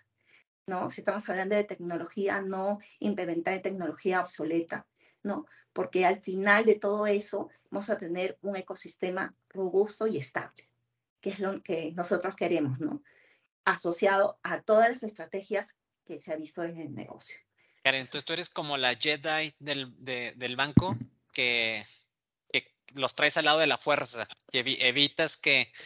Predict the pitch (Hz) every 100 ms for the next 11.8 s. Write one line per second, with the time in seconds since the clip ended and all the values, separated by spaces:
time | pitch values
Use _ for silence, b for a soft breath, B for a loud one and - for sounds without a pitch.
0 | B B - 147 131 135 151 139 135 147
1 | - 175 185 254 - - 139 - 131 143
2 | 160 170 156 143 123 - 147 151 160 -
3 | 135 123 135 147 175 - - B B B
4 | - 127 139 143 190 - 175 175 202 202
5 | 180 151 110 - - - - 135 135 143
6 | 208 156 214 - 180 175 170 165 - 175
7 | 160 - 185 175 165 139 147 175 175 -
8 | 147 127 131 135 151 156 160 _ _ _
9 | - 160 175 165 156 - 160 151 170 160
10 | 151 147 151 156 - - 117 110 - -
11 | 120 139 139 - - 139 139 151